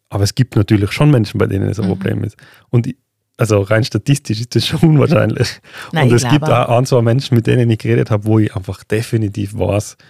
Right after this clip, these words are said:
Speaker 1: ähm, du hast wirklich ein Problem mit Alkohol. Du hast ein richtig, richtiges Problem. Du, du solltest wirklich in klinischen, äh, stationären, körperlichen Entzug machen und danach weitergehend,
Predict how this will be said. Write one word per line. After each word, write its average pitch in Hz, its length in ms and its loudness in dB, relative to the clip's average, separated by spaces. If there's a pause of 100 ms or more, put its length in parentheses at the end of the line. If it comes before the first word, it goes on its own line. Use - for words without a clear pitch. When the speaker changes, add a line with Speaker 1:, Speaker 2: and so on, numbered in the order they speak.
(480)
Speaker 1:
ähm, 101 180 -4 (460)
du 107 140 2
hast 98 280 -2
wirklich 117 380 2
ein 98 60 -2
Problem 98 340 -2
mit 98 140 -6
Alkohol. 104 480 -8 (260)
Du 110 80 -2
hast 98 120 -4
ein 110 60 -6
richtig, 117 440 -2
richtiges 107 400 -2
Problem. 104 360 -2
Du, 101 140 -6 (720)
du 104 100 -2
solltest 107 420 0
wirklich 113 320 0
in 104 240 -2 (400)
klinischen, 117 720 2 (380)
äh, 107 280 2
stationären, 101 680 0
körperlichen 104 540 -2
Entzug 107 340 -4
machen 101 400 -6
und 110 220 -6
danach 98 480 -2 (480)
weitergehend, 98 840 -2